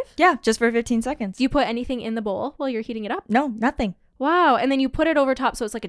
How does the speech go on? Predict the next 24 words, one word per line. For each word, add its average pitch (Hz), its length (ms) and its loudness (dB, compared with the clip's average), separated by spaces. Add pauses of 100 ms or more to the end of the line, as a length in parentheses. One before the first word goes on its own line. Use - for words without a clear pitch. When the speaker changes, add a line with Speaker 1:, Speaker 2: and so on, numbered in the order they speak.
Speaker 2:
dome 196 380 -2
over 302 100 -4
Speaker 1:
Yeah. 294 240 8
Speaker 2:
the 180 60 2
butter? 226 260 2 (140)
Like 359 140 4
Speaker 1:
Yeah. 233 100 4
Speaker 2:
a - 20 -4
stick 254 220 -4
of 254 100 -8
butter? 254 340 0
Speaker 1:
Yeah. 311 300 6 (240)
Speaker 2:
And 269 120 6
it - 100 0
softens 240 340 4
it? - 220 -8
Speaker 1:
Yeah. 427 260 8
Speaker 2:
And 269 80 8
it 247 80 8
really 320 180 6
works? 254 380 2
Speaker 1:
Yeah. 277 240 8 (220)
Speaker 2:
Wow. 381 680 8
Speaker 1:
And 285 460 6